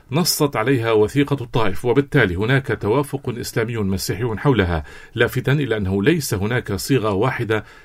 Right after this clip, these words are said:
لا مركزية، لكن لا بد من تطبيقها من ناحية خلق مرونة في المناطق من دون المس بوحدة الوطن على امتداد أرضه التي ينص عليها الدستور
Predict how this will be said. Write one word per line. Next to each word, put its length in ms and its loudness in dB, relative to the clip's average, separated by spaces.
لا 140 0
مركزية، 680 2
لكن 680 2
لا 140 -2
بد 240 -2
من 200 0
تطبيقها 680 0
من 140 0
ناحية 320 2
خلق 380 -4
مرونة 400 2
في 280 -4
المناطق 640 0
من 140 -6
دون 160 -2
المس 420 -2
بوحدة 560 0
الوطن 440 -2
على 180 2
امتداد 460 2
أرضه 460 2
التي 360 0
ينص 320 -2
عليها 240 2
الدستور 500 2